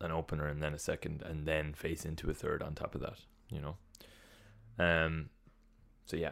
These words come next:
that's the first piece of advice. Second piece of advice, if you have a coach, ask them to plan your warm-ups and, and your timings for your warm-ups and your attempts,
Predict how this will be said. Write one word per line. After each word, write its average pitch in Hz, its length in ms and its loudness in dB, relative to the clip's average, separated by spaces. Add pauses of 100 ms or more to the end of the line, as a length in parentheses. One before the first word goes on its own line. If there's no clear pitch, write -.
(160)
that's 76 180 -6
the - 80 -8
first - 280 4
piece - 140 -4
of - 80 -10
advice. - 440 -10 (140)
Second 98 380 2
piece - 180 -2
of - 60 -6
advice, - 460 -2 (460)
if 92 220 0
you 87 240 4
have 101 280 10
a 120 40 2
coach, - 480 0 (560)
ask 87 280 4
them 80 120 -2
to - 80 -10
plan 80 240 2
your 76 100 0
warm-ups 85 560 0 (160)
and, 78 380 -2 (440)
and 85 120 -4
your 78 100 2
timings 92 360 6
for 95 100 2
your 92 80 8
warm-ups 92 460 2 (260)
and 85 120 0
your 78 100 2
attempts, - 520 2